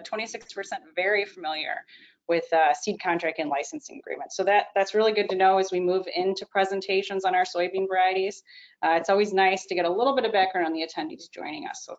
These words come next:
thank you. Okay. All right, so, uh, I'd like to now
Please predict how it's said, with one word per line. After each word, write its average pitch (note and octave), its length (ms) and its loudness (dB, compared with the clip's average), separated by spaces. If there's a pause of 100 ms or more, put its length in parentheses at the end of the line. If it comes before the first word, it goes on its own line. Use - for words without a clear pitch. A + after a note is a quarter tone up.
(120)
thank D#3+ 320 -8
you. A2 180 -12 (2750)
Okay. - 600 -8 (2750)
All A3 140 -4
right, F#3 480 2
so, A#3+ 520 6 (100)
uh, G#3 560 4 (420)
I'd G#3 140 4
like C#4 220 6
to E4 100 4
now C4 500 6